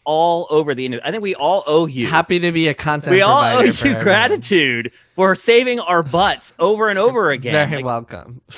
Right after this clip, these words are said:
Speaker 1: but how does it feel, though, to know that you publish a story, which,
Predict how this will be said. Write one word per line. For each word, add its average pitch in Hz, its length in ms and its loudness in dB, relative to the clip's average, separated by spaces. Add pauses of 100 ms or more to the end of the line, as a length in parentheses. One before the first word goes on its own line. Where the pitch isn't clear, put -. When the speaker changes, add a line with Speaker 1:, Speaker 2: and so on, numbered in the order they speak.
(300)
Speaker 1:
but - 260 0 (320)
how 277 200 0
does 349 140 0
it 254 120 -6
feel, 311 360 -4
though, 139 260 0
to 185 140 -8
know 190 140 -2
that 190 160 -4
you 208 100 -10
publish 208 340 -4
a 185 60 -8
story, 127 560 -4 (320)
which, 156 320 -4